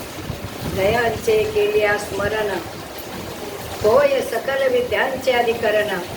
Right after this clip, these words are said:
तेच वंदू श्री चरण, श्री गुरूंचे ते नमस्कारोनी आता. बुद्धया विशुद्धया युक्तो,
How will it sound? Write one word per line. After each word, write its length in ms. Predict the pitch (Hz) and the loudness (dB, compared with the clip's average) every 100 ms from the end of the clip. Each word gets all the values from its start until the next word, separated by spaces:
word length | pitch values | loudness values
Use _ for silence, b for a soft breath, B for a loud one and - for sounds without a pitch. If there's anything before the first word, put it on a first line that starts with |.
| - - - | -8 -8 -2
तेच 440 | 214 262 294 - 269 | 4 6 6 2 0
वंदू 500 | 262 254 240 240 233 | 0 0 2 2 0
श्री 200 | 220 233 | 2 2
चरण, 640 | 226 220 208 208 208 196 190 - - - | 2 -2 0 0 0 -2 -4 -6 -10 0
श्री 280 | 233 254 226 | 6 8 6
गुरूंचे 720 | 214 233 240 226 220 190 180 - - - | 2 0 -2 -4 -4 -4 -6 -10 -12 -2
ते 240 | 233 262 233 | 4 6 4
नमस्कारोनी 960 | 208 240 285 - 254 233 233 233 226 | 0 0 -2 -2 0 0 2 0 0
आता. 460 | 208 202 190 - - - - - - - - - 262 262 262 190 | -2 -2 -4 -4 -6 -10 -12 -12 -14 -14 -14 -12 -10 -6 -6 4
बुद्धया 720 | 240 269 254 262 269 269 254 247 | 6 6 4 4 4 4 2 0
विशुद्धया 540 | 240 247 240 233 226 | -4 -2 0 0 0
युक्तो, 520 | 226 - - 214 202 | -2 -4 -6 -4 -2